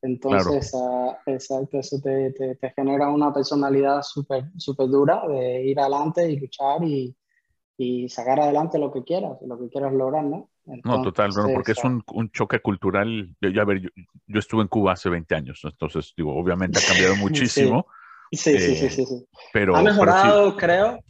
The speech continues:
Speaker 1: pero al mismo tiempo, bueno, allí en Cuba la situación siempre es extremadamente rara. Definitivamente el choque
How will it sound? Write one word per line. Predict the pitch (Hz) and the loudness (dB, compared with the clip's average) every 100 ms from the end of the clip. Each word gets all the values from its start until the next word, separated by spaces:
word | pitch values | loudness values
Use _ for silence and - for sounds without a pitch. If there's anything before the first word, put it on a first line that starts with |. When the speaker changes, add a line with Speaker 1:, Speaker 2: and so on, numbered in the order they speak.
| - | -8
Speaker 1:
pero | 160 156 156 151 151 | -6 -4 -4 -4 -4
al | 151 | -6
mismo | 160 165 | -6 -6
tiempo, | 156 160 160 | -4 -2 -2
bueno, | 135 127 123 - | 0 -2 -6 -8
allí | 131 127 143 151 | -6 -2 0 2
en | 151 139 | 2 0
Cuba | 160 160 | 2 2
la | |
situación | 156 151 170 | 0 -4 -4
siempre | 175 165 165 | -6 -4 -4
es | 151 | -4
extremadamente | 143 143 139 135 131 | -4 -2 -2 -4 -4
rara. | 117 120 _ | -4 -6 _
Definitivamente | 143 147 156 151 180 208 208 202 202 196 | -4 0 2 4 4 6 4 2 2 2
el | 165 143 | 0 0
choque | - 175 202 208 | 0 2 2 0